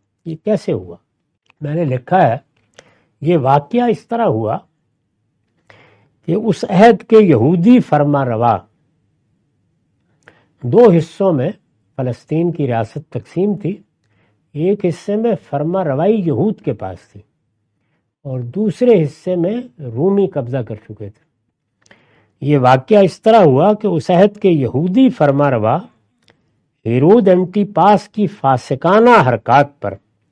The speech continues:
بادشاہ ہے، بنی اسرائیل کی حکومت کر رہا ہے، سیدنا یحییٰ نے اس کی فاسقانہ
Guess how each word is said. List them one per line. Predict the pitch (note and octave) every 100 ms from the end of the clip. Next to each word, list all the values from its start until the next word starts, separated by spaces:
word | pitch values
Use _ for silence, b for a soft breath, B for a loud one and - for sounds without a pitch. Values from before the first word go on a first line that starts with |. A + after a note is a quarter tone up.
| _ -
بادشاہ | C3 F3 - A3+ F#3
ہے، | - _ _ _ _ _ _ _ _ _ _ _
بنی | A#2 C3+ D3
اسرائیل | A#2+ C3 C#3 E3+
کی | D#3+ C#3
حکومت | - C#3 F#3+ G3+
کر | E3+
رہا | D#3+ E3+ D#3 A2+
ہے، | D#3 _ _ _ _ _ _ _ _ _ _
سیدنا | D3+ F#3 G3+ G#3
یحییٰ | F#3 D3 F3 A3+ G3
نے | C3+ G#3+ - _ _ _ _ _ _ _ _ _ _ _ _
اس | E3 -
کی | _ G3
فاسقانہ | E3+ _ C3+ A#2 - C3 - A3